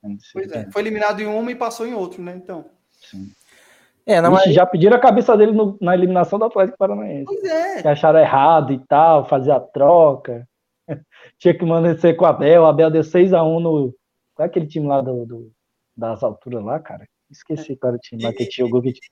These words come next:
Speaker 2: e, e
Speaker 1: seis a um.
Speaker 2: desse, esse pensamento meu de, de apoiar a técnica, pô, justamente isso. Trocar técnico no meio do mata-mata vale a pena? Calma, ca-, cadê a história de dar tempo ao trabalho, né, montar o seu esquema num jogo que você tem dois jogos? Um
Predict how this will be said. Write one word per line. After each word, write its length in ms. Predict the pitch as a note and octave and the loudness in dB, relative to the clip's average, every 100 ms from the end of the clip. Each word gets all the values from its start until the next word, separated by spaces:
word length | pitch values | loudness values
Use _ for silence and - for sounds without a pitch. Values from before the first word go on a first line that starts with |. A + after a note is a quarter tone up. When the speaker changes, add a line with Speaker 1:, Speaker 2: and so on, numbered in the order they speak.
| _ C#4+ | _ -18
Speaker 2:
e, 100 | A#3 | -2
e 20 | |
Speaker 1:
seis 220 | C#3 B2 | 0 2
a 120 | A#2+ | 0
um. 60 | A2+ | 0
Speaker 2:
desse, 180 | B2 C#4 | -6 -10
esse 180 | _ - | _ -14
pensamento 460 | C4 B3 A#3+ A#3 | -10 -8 -8 -10
meu 280 | G#3+ G#3+ A3+ | -4 -4 -4
de, 340 | F#3 G#3 F#3 | -10 -14 -12
de 60 | E3+ | -12
apoiar 260 | G3 G3+ F#3 | -8 -8 -8
a 40 | |
técnica, 380 | G#3+ A#3+ A3+ A3 | -8 -10 -12 -12
pô, 240 | A3+ A3+ | -10 -10
justamente 440 | G3 - A#3+ C4+ - | -14 -14 -12 -12 -14
isso. 140 | F#3+ _ _ _ _ _ _ | -16 _ _ _ _ _ _
Trocar 280 | A3+ A#3+ D4 | -2 -2 -4
técnico 380 | C4+ B3+ B3 | -6 -6 -10
no 40 | B3 | -6
meio 140 | A#3+ | -4
do 40 | A#3+ | -4
mata-mata 320 | A#3+ A3+ A3 | -6 -8 -6
vale 140 | G#3+ | -6
a 40 | G3+ | -6
pena? 200 | C4 G#3+ | -10 -8
Calma, 200 | G#3 F3+ | -10 -10
ca-, 240 | - D4+ | -10 -10
cadê 240 | - C4 | -8 -8
a 40 | F4+ | -8
história 380 | - C4+ B3+ G#3 | -6 -4 -4 -8
de 180 | A#3 | -12
dar 180 | G3+ G#3 | -6 -6
tempo 300 | G#3 B3 C4+ | -6 -10 -8
ao 60 | A3+ | -8
trabalho, 680 | A3+ E3 E3+ G3 G#3+ G#3+ G3+ _ _ | -8 -6 -4 -2 -4 -6 -14 _ _
né, 460 | _ F#3 G3 G3 G3 | _ -8 -6 -8 -12
montar 400 | G#3 G3+ G3 A3+ | -10 -8 -6 -4
o 60 | B3 | -6
seu 160 | B3 A3+ | -8 -12
esquema 400 | - G#3+ G3+ _ - | -10 -10 -10 _ -8
num 180 | A3+ A3+ | -6 0
jogo 240 | A3+ A#3 | 0 0
que 180 | A3+ A#3 | -10 -12
você 120 | A#3 | -10
tem 120 | A#3 | -8
dois 160 | B3 E4 | -6 -4
jogos? 480 | G#3 D#3+ - _ _ | -4 -4 -12 _ _
Um 200 | G#3+ | -18